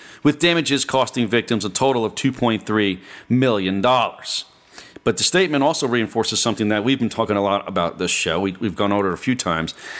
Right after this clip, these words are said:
The F B I does not support paying a ransom to the adversary. And the adversary is, you know, obviously the bad guys. Don't pay ransom to the bad guys. That's what the F B I says. Paying a ransom does not guarantee an organization will regain access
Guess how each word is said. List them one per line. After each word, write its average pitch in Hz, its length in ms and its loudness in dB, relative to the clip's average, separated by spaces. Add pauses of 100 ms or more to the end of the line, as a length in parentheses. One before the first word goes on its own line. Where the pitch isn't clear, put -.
(120)
The 131 160 4
F 196 160 0
B 185 140 2
I 143 180 4
does 123 220 -4
not 139 340 2
support 139 580 0
paying 143 360 0
a 151 60 -2
ransom 107 520 0 (240)
to 127 140 2
the 120 180 2
adversary. 90 640 -2
And 82 80 -6
the 95 80 -2
adversary 90 380 -2
is, 85 120 -4
you 98 80 -2
know, - 60 -2
obviously 98 260 -2
the 98 60 -4
bad 87 280 -2
guys. 87 180 -2 (300)
Don't 123 200 2
pay 117 260 0
ransom 98 500 -2
to - 60 -14
the 113 100 -2
bad 139 260 2
guys. 78 220 -6
That's 90 120 -4
what 92 80 -4
the 101 80 2
F 95 100 0
B 113 120 2
I 107 100 2
says. - 300 -6 (280)
Paying 160 300 0
a 180 80 0
ransom 131 520 0 (220)
does 127 200 2
not 147 280 2
guarantee 135 640 0 (160)
an 110 140 2
organization 120 640 0
will 107 140 0
regain 127 400 2
access 117 420 0